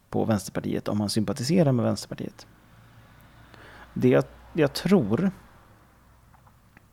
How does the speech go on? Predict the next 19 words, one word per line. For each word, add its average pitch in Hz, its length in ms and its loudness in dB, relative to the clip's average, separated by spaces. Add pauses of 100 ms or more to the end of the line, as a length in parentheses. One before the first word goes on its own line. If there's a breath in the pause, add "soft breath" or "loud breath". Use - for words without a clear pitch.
(220)
det 131 160 4
är 113 60 8
att 104 100 0
man 104 120 2
ska 110 160 0 (380)
komma 123 240 2
ihåg 117 560 4 (1000 soft breath)
att - 640 -4 (1700)
risken 120 540 2
är 131 260 6
givetvis 110 460 2
större - 380 -4 (120)
att - 180 -4 (340)
Socialdemokraterna 107 760 -2
inte 107 240 -2
blir 123 320 2
största 120 400 -2
parti - 300 -6 (1300 soft breath)
om 107 380 4